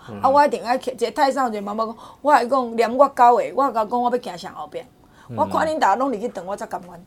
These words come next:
Speaker 1: 嗯。
Speaker 2: 那种感觉就是，那叫做死忠派。可是因会去讲啊，这是够台湾，所以不管咱讲来讲去，人就是今仔为什么投这票给民进党，就为够台湾。
Speaker 1: 嗯，嗯，
Speaker 2: 啊，但你要看哦，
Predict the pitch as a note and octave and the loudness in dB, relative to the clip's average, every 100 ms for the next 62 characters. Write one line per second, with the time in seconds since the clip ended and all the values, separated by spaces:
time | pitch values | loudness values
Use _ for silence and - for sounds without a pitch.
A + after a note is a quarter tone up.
0 | _ G2+ F#2+ - - _ - - G#4+ F#4+ | _ -18 -16 -18 -20 _ -20 -6 -2 4
1 | C4+ B3 B3+ D4+ E4+ F#4 D#4 - - - | 4 4 2 2 0 -2 -4 -8 -20 -20
2 | - _ _ - - - F#4+ F#4 F4+ - | -20 _ _ -6 0 0 0 -2 -2 -2
3 | G3 A#3+ A#3+ A#3+ G3 F#3+ C4+ F#4+ D4+ D4 | -4 -2 -2 0 0 0 -2 -2 -2 -4
4 | A#3+ D4+ A#3+ G#3 D#4+ F#4 F#4 A3 - D4+ | -4 -6 -4 -2 -2 -2 -4 -4 0 0
5 | A#3 F#3 F#3 E3 A3 G4 C#4+ G4+ D4 E4 | 0 -2 -4 -6 -6 -6 -4 -2 2 2
6 | E4 C#4+ E4 C4 A#3 C#4 G#3+ G3+ G#3+ G3+ | 2 4 4 4 0 -4 -4 -4 -4 -6
7 | - - B3 C4+ B3 C4 C4 F3+ F#3 A#3+ | -8 -6 -2 -2 -2 -4 -4 -4 -6 -14
8 | G#3+ E3+ F#3 - G3 G3+ G#3 A3 G#3 G3+ | -14 -14 -14 -10 -6 -6 -6 -6 -6 -6
9 | G3+ F#3 - C4+ G#3+ - E3 D#3+ A2+ - | -6 -8 -4 -2 -2 -4 -8 -6 -8 -10
10 | G#2+ F#2+ F2+ F#2+ F#2 F4+ - C#4+ F4 F4 | -10 -10 -12 -14 -4 -2 0 0 4 2
11 | D4+ B3+ B3 D4+ | 4 2 2 0